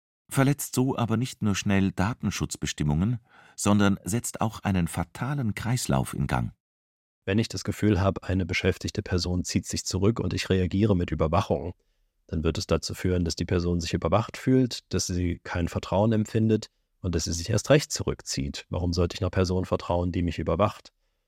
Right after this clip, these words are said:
Speaker 2: Und dann wird es dazu führen, dass die Organisation natürlich die selbsterfüllende Prophezeiung hat, „Ah ja, ich wusste es doch, die Person zieht sich zurück, die arbeitet nicht, jetzt überwache ich noch mehr.“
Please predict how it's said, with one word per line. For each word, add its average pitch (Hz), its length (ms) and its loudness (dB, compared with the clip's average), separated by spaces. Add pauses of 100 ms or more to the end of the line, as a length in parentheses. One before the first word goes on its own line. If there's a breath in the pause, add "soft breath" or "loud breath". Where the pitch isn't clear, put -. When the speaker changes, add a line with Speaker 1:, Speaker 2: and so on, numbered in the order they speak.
(160)
Speaker 2:
Und 90 180 -2
dann 92 160 2
wird 98 100 2
es - 120 -6
dazu 80 280 0
führen, 95 300 0
dass 87 140 -2
die - 120 -4
Organisation 85 680 0
natürlich 90 400 -2
die - 80 -12
selbsterfüllende 80 640 -4
Prophezeiung 92 720 -2
hat, 107 220 0 (300)
„Ah 87 100 -4
ja, 90 260 2
ich - 160 -6
wusste 110 260 -2
es - 80 -8
doch, 107 220 2
die 98 100 -2
Person 87 380 0
zieht - 200 -4
sich - 160 -10
zurück, 104 320 0
die - 140 -4
arbeitet 90 420 0
nicht, 90 220 -4
jetzt - 160 -4
überwache 78 380 -2
ich - 80 -6
noch 101 180 0
mehr.“ 104 320 2